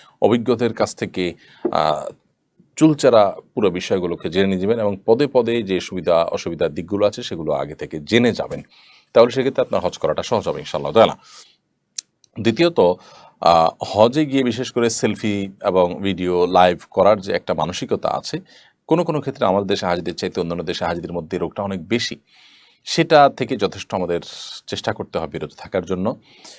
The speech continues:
বিশেষ করে একান্ত ইবাদত এবং একান্ত আবেগের সময়গুলোতে আমাদের ইবাদত দিকে মনোনিবেশ করা উচিত, মোবাইলের দিকে মনোনিবেশ করা উচিত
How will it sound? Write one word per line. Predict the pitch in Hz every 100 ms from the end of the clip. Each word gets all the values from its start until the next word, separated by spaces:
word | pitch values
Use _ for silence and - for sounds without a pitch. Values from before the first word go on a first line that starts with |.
| _
বিশেষ | 104 107
করে | 120
একান্ত | 101 107 151 147
ইবাদত | 98 92 92 92 - -
এবং | 90 92 87
একান্ত | 82 104 113 110 104 101 -
আবেগের | 101 127 143
সময়গুলোতে | 139 107 95 87 95 95 78 78
আমাদের | 92 76
ইবাদত | 73 76
দিকে | 76 78
মনোনিবেশ | 78 76 85 -
করা | 107
উচিত, | 107 - -
মোবাইলের | 80 78 76
দিকে | -
মনোনিবেশ | 78 67 67
করা | - 71
উচিত | 69 -